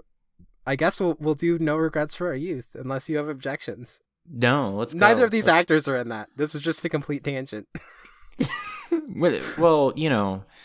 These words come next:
Speaker 2: fucking next time, let's tighten it up. Too many tangents on this episode. I don't, I don't, I hate when podcasts go on tangents. <laughs>
Speaker 1: Um, don't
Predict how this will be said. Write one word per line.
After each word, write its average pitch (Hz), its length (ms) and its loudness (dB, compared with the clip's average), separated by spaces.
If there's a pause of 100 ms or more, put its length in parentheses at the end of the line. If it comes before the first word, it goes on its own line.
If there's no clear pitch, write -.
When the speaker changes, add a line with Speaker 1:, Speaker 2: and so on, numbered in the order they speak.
(420)
Speaker 2:
fucking 151 320 -4
next 139 240 -4
time, 104 300 0
let's 123 180 -6
tighten 104 360 -2
it 98 100 -2
up. 113 240 2
Too 139 140 -4
many 131 160 -2
tangents 123 500 -4
on 98 120 -2
this 110 200 -4
episode. 92 480 -2
I 95 120 0
don't, 117 340 0
I 113 60 2
don't, 123 180 2
I 101 160 2
hate 117 280 -4
when 101 240 -6 (200)
podcasts 110 560 -2
go 95 160 -2
on 92 140 -4
tangents. 98 600 -6 (560)
<laughs> - 840 -2
Speaker 1:
Um, 135 580 -2 (520)
don't 156 280 0